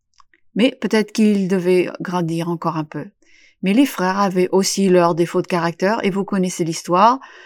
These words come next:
Joseph est vendu comme esclave par ses frères pour vingt cycles, puis il est miraculeusement sorti de l'esclavage par Dieu pour devenir la deuxième personne la plus puissante d'Égypte.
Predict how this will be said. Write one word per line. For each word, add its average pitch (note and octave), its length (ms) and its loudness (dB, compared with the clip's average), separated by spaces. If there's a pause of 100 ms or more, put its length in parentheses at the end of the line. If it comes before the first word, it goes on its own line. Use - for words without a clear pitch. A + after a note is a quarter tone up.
(180)
Joseph G3+ 380 0
est A3 80 2
vendu F#3+ 320 0
comme G3 200 0
esclave F#3+ 480 0
par F3+ 140 -4
ses - 160 -4
frères F#3+ 360 -4
pour E3+ 200 -6
vingt F#3 160 -4
cycles, - 580 -6
puis G#3 180 0
il G#3+ 100 2
est G#3 80 2
miraculeusement G3 1500 0 (800)
sorti B3+ 520 0
de A#3+ 80 2
l'esclavage G3+ 800 0 (120)
par B3 200 2
Dieu F3+ 420 -2 (220)
pour G#3 160 0
devenir A#3 640 4
la F#3+ 100 0
deuxième G#3+ 480 -2
personne G3+ 480 -6
la F3+ 100 -2
plus G#3+ 200 -8
puissante F#3+ 480 -6
d'Égypte. E3 640 -6